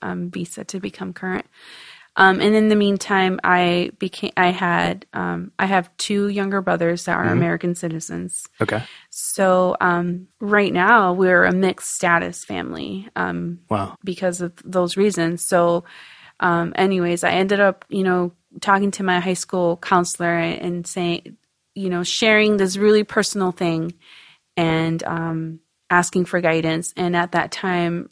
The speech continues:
Speaker 1: high school, high schools, you know, in the area were not as informed about Dreamers, um, about the needs, about the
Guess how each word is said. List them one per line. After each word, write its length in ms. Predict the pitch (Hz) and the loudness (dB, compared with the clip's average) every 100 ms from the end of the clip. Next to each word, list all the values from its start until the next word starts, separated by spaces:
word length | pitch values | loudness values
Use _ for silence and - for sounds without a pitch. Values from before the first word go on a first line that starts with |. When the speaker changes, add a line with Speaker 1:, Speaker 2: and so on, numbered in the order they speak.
| - | -10
Speaker 1:
high 180 | - 196 | -4 -4
school, 680 | - - 175 175 170 208 _ _ _ _ _ _ _ | -4 -2 0 0 0 -4 _ _ _ _ _ _ _
high 240 | 226 - 214 | 0 4 4
schools, 400 | - 202 185 - - | 4 0 0 -6 -16
you 300 | - - 190 | -10 -4 0
know, 180 | 180 170 | 2 2
in 200 | - 190 | 0 0
the 120 | 185 | 0
area 300 | 175 170 170 | 2 2 2
were 200 | 170 180 | 0 0
not 600 | 180 180 175 175 175 - - _ - - - _ | 0 2 4 4 0 -8 -16 _ -20 -20 -20 _
as 240 | - 175 185 | 0 0 0
informed 760 | 180 170 - 214 220 220 226 | -4 -6 -2 2 4 2 0
about 300 | 202 202 202 | -2 -4 -6
Dreamers, 800 | - 202 196 190 185 185 185 185 - - - - - | -6 -6 -2 -2 -2 -2 -4 -6 -12 -18 -20 -16 -6
um, 440 | 175 170 170 170 | -2 -2 -2 -4
about 320 | 175 180 170 | 0 0 0
the 80 | - | -4
needs, 380 | 180 180 175 175 | -6 -2 -2 -2
about 340 | 180 175 170 | -2 -2 -2
the 260 | - 175 170 | -2 0 0